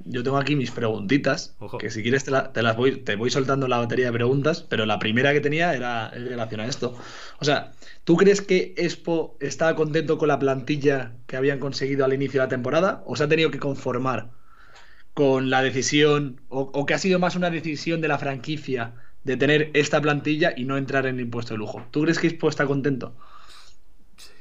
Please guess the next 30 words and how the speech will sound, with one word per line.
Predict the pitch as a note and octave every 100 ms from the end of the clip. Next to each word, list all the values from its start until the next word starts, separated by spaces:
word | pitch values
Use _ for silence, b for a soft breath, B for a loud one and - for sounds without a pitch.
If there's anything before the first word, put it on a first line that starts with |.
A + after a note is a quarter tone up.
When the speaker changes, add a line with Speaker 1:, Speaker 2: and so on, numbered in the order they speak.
| -
Speaker 2:
pues | - F#2+
no, | G#2 G#2+
no, | A#2+ C#3+
lo, | C#3
no | A#2
lo | D#3+
tengo | E3+ F#3
Speaker 1:
O | C#3+
Speaker 2:
muy | A2
claro. | C#3 C3+
Yo | G#2+ B2
creo | D#3+
que, | D#3 -
o |
sea, | B2 -
creo | C3
que | D3
contento | D3+ D3+ C#3 D#3 D#3 E3+ E3+ - - - - - - - - - - - - -
igual | G2+ A2+ D3+
ahora, | D#3 D#3+ D#3 D3+
o | C3
sea, | B2+
contento | C3 B2 C#3 E3 E3+
en | C#3+
el | A#2
momento | A#2 C3 C3
que | D3
se | D3+
hace | C#3 D3 C#3
la, | C3 B2+ B2+ B2 B2 B2 A#2+